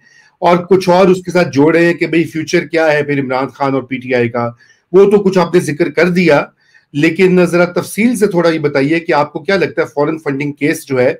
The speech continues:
क्योंकि वो एक बहुत बड़ी, अ, तलवार है जो लटक रही है, अ, पीटीआई के ऊपर भी और दीगर पार्टीज के ऊपर भी, लेकिन मेरे ख्याल से अगर बारी आनी होगी किसी की तो पहले ही, जो हमने तारीख में देखा है, पनामा में भी बारी नून की आई पहले,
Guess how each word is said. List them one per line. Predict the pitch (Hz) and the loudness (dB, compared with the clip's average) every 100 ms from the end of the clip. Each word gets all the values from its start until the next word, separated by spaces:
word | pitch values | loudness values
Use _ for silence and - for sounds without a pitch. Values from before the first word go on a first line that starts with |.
| _ _ _ _ _ | _ _ _ _ _
क्योंकि | 185 185 | 0 2
वो | 180 202 | 4 6
एक | 233 202 | 6 4
बहुत | 180 226 | 2 2
बड़ी, | 165 160 165 147 127 - _ _ - | 4 2 4 0 -2 -10 _ _ -4
अ, | 160 | -2
तलवार | 147 156 131 135 156 | 0 0 2 2 2
है | 135 139 | 2 0
जो | 143 139 | 0 0
लटक | 139 180 185 | 0 -2 -2
रही | 123 113 | -2 0
है, | 113 117 - _ _ _ _ | 0 -2 -6 _ _ _ _
अ, | 147 131 127 | -2 2 2
पीटीआई | 123 120 147 143 143 | 0 0 -2 2 2
के | 151 180 | 2 -2
ऊपर | 180 185 | 0 -2
भी | 247 | 0
और | 240 165 | 2 2
दीगर | 143 175 214 | 0 2 2
पार्टीज | 165 151 170 - | 0 -2 -4 -6
के | 165 | -6
ऊपर | 165 | -4
भी, | 180 | -2
लेकिन | 190 175 165 | 0 0 0
मेरे | 165 | -2
ख्याल | 165 | -2
से | 175 180 | -2 -2
अगर | 165 143 120 | -4 -6 -2
बारी | 131 143 180 | 0 2 2
आनी | 135 156 | 2 2
होगी | 175 160 | 2 0
किसी | 151 143 160 | -8 -12 -6
की | |
तो | 165 | -6
पहले | 156 151 156 | -2 -2 0
ही, | 147 160 - _ _ _ | 0 -2 -8 _ _ _
जो | 131 | 0
हमने | 156 160 | 2 2
तारीख | 156 135 143 156 | 0 2 0 0
में | 151 | -2
देखा | 127 127 | 0 0
है, | 156 | 0
पनामा | - 143 151 160 | 2 0 0 -2
में | 151 | -2
भी | 147 | -2
बारी | 123 123 143 139 | 0 0 2 0
नून | 131 143 | 0 -2
की | 143 131 | 0 0
आई | 123 143 | 0 0
पहले, | 139 127 175 | -2 0 -4